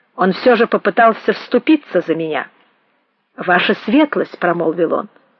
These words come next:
"этот несчастный узник умрет от горя", услыхав такой ответ. Герцог не стал возражать моему заступнику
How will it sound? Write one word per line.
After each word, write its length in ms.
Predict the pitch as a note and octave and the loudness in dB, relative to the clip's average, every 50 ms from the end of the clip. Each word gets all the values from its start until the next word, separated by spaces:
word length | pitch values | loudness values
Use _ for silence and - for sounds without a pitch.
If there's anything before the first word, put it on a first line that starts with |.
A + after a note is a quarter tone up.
| _ _ _ _ _ | _ _ _ _ _
"этот 300 | - F#3+ F#3+ - G#3+ - | -4 -2 0 0 0 0
несчастный 640 | - G#3+ G#3 - - - A#3+ B3 A#3+ - - A3 G#3+ | 0 0 0 2 2 2 2 2 2 2 2 2 4
узник 420 | A3+ B3+ A#3 - A#3 G#3+ - - | 4 2 2 2 0 0 2 0
умрет 380 | G3+ F#3+ F#3 F#3 A3+ B3 B3 - | 0 2 2 2 2 2 2 0
от 220 | G3 F3 D#3+ E3+ | -2 -2 -2 -2
горя", 480 | D#3 E3+ B3 E4 F4+ D#4+ G3+ D#3 D#3+ - _ _ _ _ _ _ - | 0 2 4 4 4 4 2 0 -2 -4 _ _ _ _ _ _ -4
услыхав 500 | G#3+ - - - G3 - - F#3 - - | -4 -4 -2 -2 -2 0 0 -2 -2 -2
такой 320 | - E3+ - - F3+ F3 | -4 -4 -2 -2 -2 -2
ответ. 340 | F3 E3+ - D#3+ E3+ D#3 - _ _ _ _ _ _ _ _ _ _ _ _ _ _ _ _ _ _ _ _ _ - _ _ _ _ _ _ _ _ _ _ _ _ - | -4 -4 -4 -4 -4 -4 -4 _ _ _ _ _ _ _ _ _ _ _ _ _ _ _ _ _ _ _ _ _ -20 _ _ _ _ _ _ _ _ _ _ _ _ -4
Герцог 640 | F#3 A3+ C4+ B3+ A#3 - - C4 A#3+ - - - - - _ | 0 2 2 2 2 2 0 0 0 0 -2 -4 -4 -6 _
не 140 | - A3 A#3+ | 0 0 0
стал 320 | A3 - - E4 D4 G#3+ | 0 0 2 2 2 2
возражать 540 | F3+ F#3+ E3+ - F3+ F#3 F#3 F#3 F#3 E3+ - | 2 0 0 0 0 0 2 2 0 0 0
моему 280 | - F3+ F#3 F3+ F#3 F#3 | -2 -2 0 0 0 -2
заступнику 880 | F3 F#3 F3 - - - F#3 F3 - - D3+ D3 - - - E3 G#3+ | -2 -2 -4 -4 -4 -4 -4 -4 -4 -8 -12 -12 -10 -10 -12 -14 -14